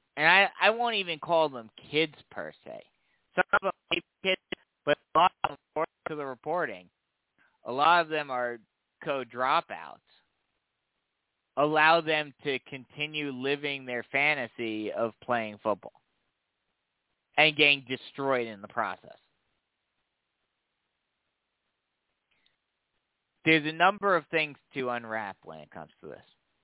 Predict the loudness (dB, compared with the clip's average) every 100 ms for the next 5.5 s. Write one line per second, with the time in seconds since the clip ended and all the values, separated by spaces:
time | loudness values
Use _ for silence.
0 | _ _ _ _ _ _ _ _ _ _
1 | _ _ 2 4 4 4 2 2 0 _
2 | _ 0 0 0 -10 -6 -6 -6 -6 -8
3 | -8 -12 -6 -6 -6 -6 -6 -4 -10 -8
4 | -10 -10 -16 -14 -12 -10 -8 -8 -8 -10
5 | -12 -12 -12 -14